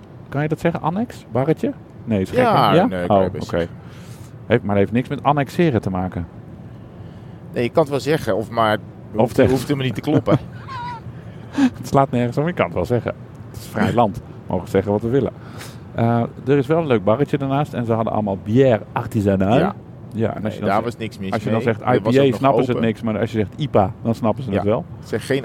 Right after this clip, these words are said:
Speaker 2: I P A in Frankrijk,
Speaker 1: Nee,
Speaker 2: want
Speaker 1: maar wel,
Speaker 2: kijk,
Speaker 1: maar wel
Speaker 2: geen
Speaker 1: ipa.
Speaker 2: idee.
Speaker 1: ipa.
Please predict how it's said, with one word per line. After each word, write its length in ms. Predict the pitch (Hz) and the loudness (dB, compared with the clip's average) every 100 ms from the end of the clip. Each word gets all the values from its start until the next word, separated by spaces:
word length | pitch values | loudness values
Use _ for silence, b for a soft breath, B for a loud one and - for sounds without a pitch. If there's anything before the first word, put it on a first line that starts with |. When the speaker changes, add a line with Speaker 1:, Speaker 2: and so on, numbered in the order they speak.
| 95 | 0
Speaker 2:
I 40 | 117 | 0
P 60 | |
A 20 | 120 | 0
in 240 | 123 127 | 0 0
Frankrijk, 420 | - 123 110 107 | -4 -4 -2 0
Speaker 1:
Nee, 80 | 107 | 2
Speaker 2:
want 200 | 107 - | 2 2
Speaker 1:
maar 120 | 104 | 2
wel, 100 | 107 | 4
Speaker 2:
kijk, 120 | 104 - - | 2 0 -2
Speaker 1:
maar 120 | 107 | 2
wel 100 | 113 | 4
Speaker 2:
geen 140 | - 104 | 4 2
Speaker 1:
ipa. 140 | 101 | 2
Speaker 2:
idee. 200 | 76 76 - - | 0 -4 -10 -6
Speaker 1:
ipa. 260 | 107 - | -4 -4